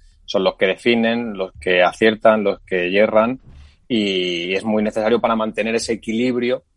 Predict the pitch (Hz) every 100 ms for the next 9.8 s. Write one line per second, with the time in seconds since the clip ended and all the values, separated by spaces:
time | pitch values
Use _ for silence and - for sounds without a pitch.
0 | _ - - 123 107 98 92 90 87 87
1 | 85 104 - - - 92 92 - 98 -
2 | 113 104 117 127 131 160 156 135 120 135
3 | 147 117 101 - 101 98 92 95 110 123
4 | 107 110 117 113 110 110 104 95 101 113
5 | 98 - 113 - 87 - _ _ _ -
6 | - 113 123 131 127 120 127 113 104 104
7 | 107 101 98 151 156 139 156 _ - 98
8 | 92 92 - 101 101 92 113 135 113 110
9 | 104 98 101 95 104 101 101 98